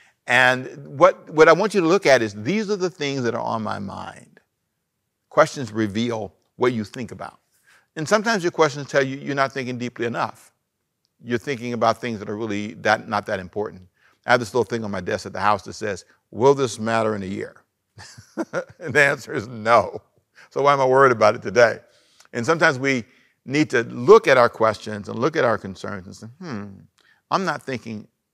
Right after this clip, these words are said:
at the level I need to, to get to where I wanna be, 'cause I'm still thinking about stuff that's elementary. I'm still worried about things that don't really matter. Why don't they like me? They don't pay you. Why are you worried about that? Why are you overly concerned about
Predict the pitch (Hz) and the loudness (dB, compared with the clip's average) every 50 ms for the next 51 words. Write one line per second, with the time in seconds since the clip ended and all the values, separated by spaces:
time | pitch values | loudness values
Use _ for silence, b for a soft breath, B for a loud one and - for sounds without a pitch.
0 | _ _ - 107 - - 110 110 113 110 101 104 104 107 104 107 120 147 135 - | _ _ -6 -6 -4 -4 -4 -2 -2 -2 -2 -4 -8 -8 -10 -10 -12 -14 -14 -16
1 | - - 98 95 - - 92 87 101 - - 95 101 101 98 101 101 98 95 98 | -16 -16 -16 -16 -16 -18 -14 -14 -14 -14 -14 -14 -12 -12 -12 -12 -16 -18 -20 -18
2 | _ 117 104 104 - _ 107 104 - - 131 123 110 - 127 107 104 104 104 95 | _ -16 -18 -18 -18 _ -18 -18 -12 -4 -2 -2 -2 -2 -6 -6 -6 -8 -8 -10
3 | 90 - - 113 104 - - 92 82 - 127 110 104 101 104 107 101 - - - | -12 -8 -8 -8 -8 -8 -14 -16 -10 -10 -10 -10 -8 -12 -12 -14 -16 -16 -20 -20
4 | - _ _ _ _ _ _ _ _ _ _ _ _ _ _ _ 110 113 - 147 | -20 _ _ _ _ _ _ _ _ _ _ _ _ _ _ _ -16 -8 0 0
5 | 135 131 127 123 120 117 113 107 - 120 110 98 110 117 - _ _ 110 101 123 | 2 2 2 2 2 0 -2 -2 -4 -6 -6 -6 -8 -10 -10 _ _ -12 -8 -6
6 | 117 113 110 110 98 92 98 107 104 101 95 85 82 - _ _ _ _ _ _ | -6 -6 -6 -8 -8 -8 -8 -8 -8 -8 -10 -14 -18 -20 _ _ _ _ _ _
7 | _ _ _ _ _ _ _ _ 107 92 95 107 107 104 95 101 98 95 92 95 | _ _ _ _ _ _ _ _ -2 0 0 2 2 -2 -2 -4 -4 -4 -4 -6
8 | 110 - 113 - _ _ _ _ _ _ _ _ _ _ _ _ 123 107 107 101 | -6 -10 -18 -20 _ _ _ _ _ _ _ _ _ _ _ _ -8 -6 -6 -2
9 | 95 113 120 120 113 - - - _ _ _ _ _ _ _ _ _ _ _ - | 2 2 2 2 0 -6 -14 -18 _ _ _ _ _ _ _ _ _ _ _ -6
10 | 104 101 104 104 101 101 104 104 101 98 101 101 - - - - _ _ _ _ | -4 -2 -2 -4 -4 -2 -2 -4 -2 -4 -8 -10 -10 -14 -18 -18 _ _ _ _
11 | _ _ _ _ _ _ _ _ _ _ 117 107 101 104 107 110 120 117 110 95 | _ _ _ _ _ _ _ _ _ _ -4 -2 0 0 0 -2 -2 -4 -4 -4
12 | 104 107 104 98 - 110 101 - 123 123 110 107 98 104 110 - | -4 -6 -6 -8 -8 -12 -10 -8 -8 -8 -8 -6 -6 -8 -8 -8